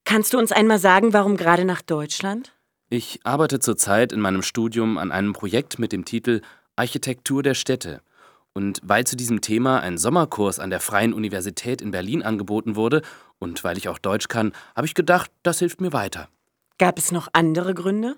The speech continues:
Speaker 2: Ja, mein Professor, der hatte mich über den Sommerkurs informiert, meinte, Berlin wäre zurzeit eine der interessantesten Städte in Europa.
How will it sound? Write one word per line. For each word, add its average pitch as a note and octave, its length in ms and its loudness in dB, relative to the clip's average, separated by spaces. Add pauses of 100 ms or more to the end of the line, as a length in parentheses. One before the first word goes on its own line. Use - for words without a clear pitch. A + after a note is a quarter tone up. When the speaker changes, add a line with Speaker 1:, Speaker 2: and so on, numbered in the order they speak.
(320)
Speaker 2:
Ja, G2+ 280 0 (320)
mein G2 260 -2
Professor, A2+ 640 0
der G2+ 280 -4
hatte A#2 160 -4
mich B2+ 260 -2
über A#2+ 280 0
den A2+ 200 -2
Sommerkurs B2 520 -2
informiert, C#3 560 0 (320)
meinte, B2 400 0
Berlin A2 500 0
wäre A#2 220 -4
zurzeit A#2+ 520 -2
eine A#2 200 -2
der A2+ 100 -2
interessantesten D#3 600 -2
Städte D#3+ 300 -2
in D3 40 0
Europa. C#3 500 -4